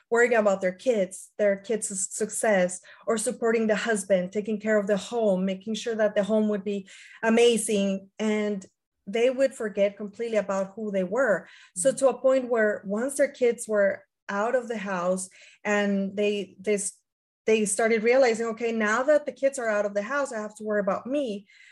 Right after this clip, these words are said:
Speaker 1: But then they start putting a lot of the energy on the husband.
Speaker 2: Mm.
Speaker 1: But then something will hit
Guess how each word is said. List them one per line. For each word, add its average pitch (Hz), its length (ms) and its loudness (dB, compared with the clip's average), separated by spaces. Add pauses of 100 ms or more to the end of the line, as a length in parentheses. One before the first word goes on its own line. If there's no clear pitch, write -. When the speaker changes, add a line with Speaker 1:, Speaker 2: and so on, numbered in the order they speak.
Speaker 1:
But 262 140 0
then 277 140 6
they 277 100 8
start 269 300 2
putting 269 260 0
a 240 60 -2
lot 226 200 -2
of 226 120 -6
the 226 160 -10
energy 214 420 -4
on 202 120 -4
the 190 80 -2
husband. - 580 -6 (200)
Speaker 2:
Mm. 165 220 -12
Speaker 1:
But - 140 -4
then 233 340 -2
something 269 640 -2
will 226 160 0
hit 214 500 -4